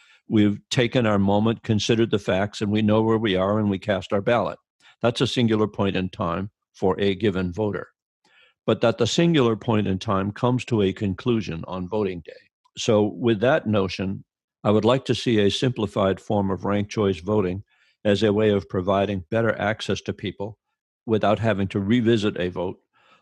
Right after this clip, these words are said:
uh, and that its outcome be declared,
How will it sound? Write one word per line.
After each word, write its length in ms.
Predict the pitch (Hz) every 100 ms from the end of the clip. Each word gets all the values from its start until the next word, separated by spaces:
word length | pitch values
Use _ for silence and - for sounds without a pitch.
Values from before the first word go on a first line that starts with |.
| _
uh, 200 | 104 95 -
and 220 | 110 104
that 320 | 110 110 104 -
its 180 | 107 - -
outcome 640 | 117 113 110 92 92 110 - _ _
be 160 | 110 107
declared, 720 | 101 98 113 101 98 95